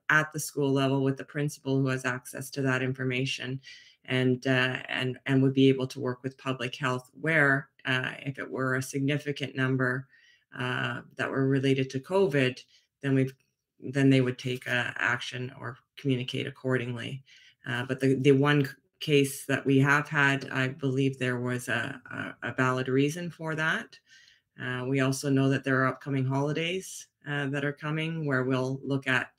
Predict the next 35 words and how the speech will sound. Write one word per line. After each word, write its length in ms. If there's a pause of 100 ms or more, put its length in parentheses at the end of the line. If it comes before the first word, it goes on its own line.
(100)
uh, 340 (400)
significant 720
days 260
of, 100 (300)
sorry, 260
days 260
of 100
significance 840
where 120
that 280
will 80
have 220
an 100
impact. 420
So 140
those 200
conversations 760
are 80
had 220
at 100
the 80
school 320
level. 420 (720)
Um, 560 (120)
I 180
believe 520
part 220
of 80
your 100
question 420
as 180
well 240
was 240
around, 540 (100)
uh, 160